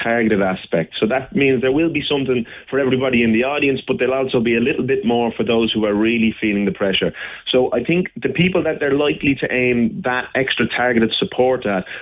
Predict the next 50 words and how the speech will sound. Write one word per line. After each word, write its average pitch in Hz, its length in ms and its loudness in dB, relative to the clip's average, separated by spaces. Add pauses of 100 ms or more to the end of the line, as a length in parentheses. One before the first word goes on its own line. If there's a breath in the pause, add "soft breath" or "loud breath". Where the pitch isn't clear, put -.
(100)
will 143 220 2
be 139 80 0
the 131 120 0
likes 120 260 -2
of 120 140 -4
pensioners, 120 720 0
parents, 113 480 0
welfare 117 420 0
recipients. 98 500 0
So 113 100 0
that's 151 260 -4
probably 156 320 0
going 143 180 0
to 131 80 -4
come 131 240 0
in 120 160 2
the 117 140 0
form 113 260 2
of 107 120 -2 (280 loud breath)
maybe 131 400 2
a 131 80 -2
spring 131 320 -2
bonus 123 420 2 (120)
double 120 280 2
payment 123 460 -2 (140)
on 110 240 2
some 117 120 2
of 107 60 2
those 107 240 0
welfare, 110 600 0
uh, 98 400 0 (320 loud breath)
payments 117 400 0
that 104 80 0
they 107 80 2
get 113 200 2
every 110 200 2
week, 143 340 0
or 135 160 2
it 135 160 -2
could 160 180 -2
be 135 220 0
something 123 280 0
like 113 260 0
a, 104 160 0
a - 20 0
double 110 300 0
child 104 340 0
benefit 113 560 0 (300 loud breath)
and, 110 280 2
uh, 113 180 2